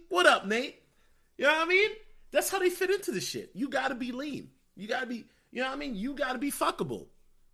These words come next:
That's, that's what we used to say, right? Women wanna fuck what? Fuckable guys. Now, I know, "Yeah, Solo, but you're fat." You talk about, right. So remember, this, this, this, uh, podcast is titled,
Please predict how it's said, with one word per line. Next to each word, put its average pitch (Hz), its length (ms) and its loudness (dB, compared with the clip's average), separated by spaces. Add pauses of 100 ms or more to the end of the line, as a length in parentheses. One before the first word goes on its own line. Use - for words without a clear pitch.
(120)
That's, 240 220 0
that's 262 220 -4
what 254 180 -6
we 269 120 -4
used 269 240 -4
to - 60 -18
say, 254 240 -2
right? 160 260 -4 (560)
Women 269 360 0
wanna 269 200 0
fuck - 380 -2
what? - 400 -2 (240)
Fuckable 170 420 -2
guys. 262 500 -4 (480)
Now, 131 380 -2 (100)
I 143 60 -4
know, 185 140 2
"Yeah, 403 300 8
Solo, 370 420 6
but 285 180 -2
you're 392 140 2
fat." 381 420 -2
You 339 100 -6
talk 359 140 0
about, - 240 -4 (200)
right. 190 400 -2
So - 140 -4
remember, 135 480 -2 (340)
this, 165 240 -6
this, 180 280 -4
this, 175 360 -6
uh, 147 240 -4
podcast 156 560 -6
is 120 100 -14
titled, 123 340 -6